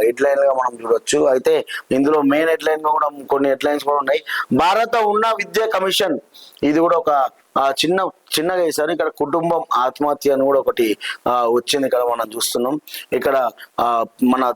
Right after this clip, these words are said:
దేశ ప్రధానితో కూడా ఒకటి ఉంది ఇక్కడ, ఆ, ఏంటంటే, ఆ, సింథటిక్ డ్రగ్స్ మహా ప్రమాదం,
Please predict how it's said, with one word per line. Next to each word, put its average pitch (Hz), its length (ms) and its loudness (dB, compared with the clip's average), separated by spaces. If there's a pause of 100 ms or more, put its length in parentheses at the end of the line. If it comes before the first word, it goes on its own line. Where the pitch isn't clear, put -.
(160)
దేశ 135 480 2
ప్రధానితో 139 600 0
కూడా 127 240 2
ఒకటి 120 220 -2
ఉంది 120 140 -2
ఇక్కడ, 123 300 2 (320)
ఆ, 123 240 2
ఏంటంటే, 131 520 2 (260)
ఆ, 139 160 0
సింథటిక్ 220 500 0
డ్రగ్స్ 220 560 -2
మహా 165 240 0
ప్రమాదం, 180 520 0